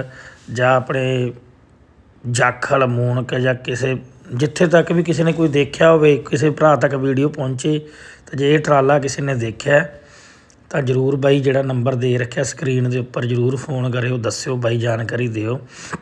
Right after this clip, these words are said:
ਬਾਈ ਚਾਰੇ ਟਾਇਰ ਨਵੇਂ ਨੇ ਬਿਲਕੁਲ। ਤੇ, ਅਹ,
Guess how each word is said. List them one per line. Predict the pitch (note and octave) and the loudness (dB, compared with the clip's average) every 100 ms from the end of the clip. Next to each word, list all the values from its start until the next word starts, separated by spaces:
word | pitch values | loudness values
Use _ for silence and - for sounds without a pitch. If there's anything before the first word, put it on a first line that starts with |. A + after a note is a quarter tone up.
| _ _ _ _ _ - - | _ _ _ _ _ -14 -2
ਬਾਈ | D3 | 0
ਚਾਰੇ | - C#3+ C3+ C#3 | 2 2 4 2
ਟਾਇਰ | C#3 C3+ C#3 | 4 4 4
ਨਵੇਂ | C3 B2 B2 | 2 2 2
ਨੇ | C3 | 2
ਬਿਲਕੁਲ। | B2+ B2+ B2 C3 C3+ - - - - - C3+ C3 C3 | 2 0 0 -2 -2 -6 -20 -20 -20 -20 -18 -18 -10
ਤੇ, | - C3+ B2+ C3 C3 C3 B2+ - _ _ _ _ - | -2 0 2 2 2 0 -4 -12 _ _ _ _ -8
ਅਹ, | C3+ B2+ B2 B2 | -2 0 2 0